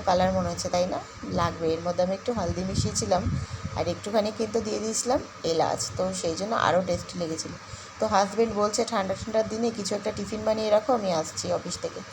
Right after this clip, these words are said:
আমি বলছি, "ওকে।" তো ম্যাগি বানিয়ে দিলাম ওর পছন্দের, সমস্ত সবজি ডিম টিম দিয়ে অন্যরকমভাবে।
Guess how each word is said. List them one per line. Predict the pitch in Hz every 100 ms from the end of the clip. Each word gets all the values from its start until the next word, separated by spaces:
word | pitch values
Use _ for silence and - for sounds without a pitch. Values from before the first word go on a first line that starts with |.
| - - -
আমি | 226 233
বলছি, | 240 254
"ওকে।" | 233 - 226 233 233
তো | 208 190 190 190
ম্যাগি | 190 180 196
বানিয়ে | 196 196 185
দিলাম | 202 196
ওর | 185
পছন্দের, | 165 165 185 208
সমস্ত | 196 175 185 202
সবজি | - 175 175 190
ডিম | 190 180 196
টিম | 202
দিয়ে | 196 247 453 - - - -
অন্যরকমভাবে। | 196 190 175 156 160 175 -